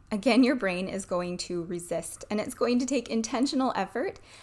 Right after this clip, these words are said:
to overcome that resistance and stick with that belief.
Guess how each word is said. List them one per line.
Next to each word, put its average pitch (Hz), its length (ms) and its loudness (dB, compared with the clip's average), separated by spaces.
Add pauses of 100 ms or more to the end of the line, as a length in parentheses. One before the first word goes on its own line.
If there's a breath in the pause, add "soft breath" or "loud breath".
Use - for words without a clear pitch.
(140 loud breath)
to - 80 0
overcome 247 560 4
that - 140 2
resistance 202 640 -4
and 208 140 -4
stick - 400 -2 (160)
with 226 180 -10
that 185 240 -4
belief. 196 460 -8